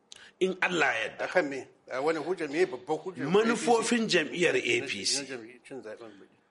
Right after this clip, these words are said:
Speaker 1: A Najeriya ko a Niger?
Speaker 2: A Najeriya, da Niger ma duka
Speaker 1: To,
Speaker 2: tafiya.
Speaker 1: na farko a Niger.
Speaker 2: Eh.
Speaker 1: Ka dai san talaka ke zaɓe ko?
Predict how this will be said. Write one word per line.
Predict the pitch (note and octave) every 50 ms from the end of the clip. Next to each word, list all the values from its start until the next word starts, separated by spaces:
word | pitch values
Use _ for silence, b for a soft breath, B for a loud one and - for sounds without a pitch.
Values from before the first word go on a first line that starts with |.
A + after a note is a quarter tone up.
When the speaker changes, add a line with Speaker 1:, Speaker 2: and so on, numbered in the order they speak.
| _ _ _ _ _ _ -
Speaker 1:
A | B2 B2
Najeriya | C3 C3 B2+ A#2+ E3+ F#3+ F3 -
ko | D3+ E3+
a | C#3
Niger? | C3 B2+ B2+ C3 C#3+ E3
Speaker 2:
A | D#3 C#3
Najeriya, | - D#3 F3 F#3 F#3 F3+ E3+ D#3+ C3 G#2+ F#2+ - B2
da | - D3 D#3+
Niger | F#3+ G#3+ A3 - F3+
ma | A2 A2 A#2+ -
duka | - - - A#2
Speaker 1:
To, | B2 A#2+ C#3+ B2+ A2
Speaker 2:
tafiya. | - - C#3+
Speaker 1:
na | F#3+ F#3
farko | D#3 A3 G3+ - - G#3+
a | - D3+ C3+
Niger. | B2+ C3+ C#3 C#3+ C3+ - A#2 G2 E2 - -
Speaker 2:
Eh. | A#2+ A#2+ A#2 A2+ G#2 G2 - _ _ _ _ _ _ _ _ - - _
Speaker 1:
Ka | - D3+ E3
dai | E3 F3+
san | - G3 E3+
talaka | - G3 F3+ C#3 C#3+
ke | B2+ B2+ A#2+
zaɓe | A#2 A#2 B2 C#3+ C#3
ko? | D3+ F3